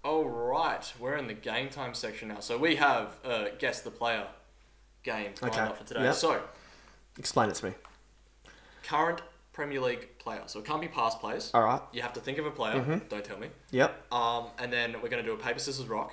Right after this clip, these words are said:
Speaker 1: But
Speaker 2: Mm-hmm.
Speaker 1: we're gonna obviously tell you who wins 'cause you won't be able to see it.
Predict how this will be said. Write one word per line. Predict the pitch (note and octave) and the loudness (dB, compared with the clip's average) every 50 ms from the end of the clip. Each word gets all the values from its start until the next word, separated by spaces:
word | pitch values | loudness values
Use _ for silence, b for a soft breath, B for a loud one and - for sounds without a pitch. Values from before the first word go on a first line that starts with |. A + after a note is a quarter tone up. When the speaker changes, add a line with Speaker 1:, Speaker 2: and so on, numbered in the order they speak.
| - - | -8 -6
Speaker 1:
But | - B2 | -4 -2
Speaker 2:
Mm-hmm. | G#2+ C3+ | 0 0
Speaker 1:
we're | E3+ | 0
gonna | G#2+ G#2+ G#2+ | 0 -2 -4
obviously | G#2 G2+ - A2 G#2 | -6 -8 -8 -10 -8
tell | - A2 G2+ G2+ | -6 -6 -4 -4
you | G#2 G#2+ | -4 -6
who | G#2+ G#2+ | -8 -8
wins | G#2 G2+ G#2 G#2 - | -10 -10 -10 -10 -12
'cause | - - G#2 - | -14 -14 -14 -14
you | G#2+ | -14
won't | G#2 F#2+ F2 | -16 -16 -18
be | F2 | -18
able | F2 - - | -20 -16 -14
to | - | -12
see | - - | -10 -10
it. | A#2 E3+ - B | -10 -10 -12 B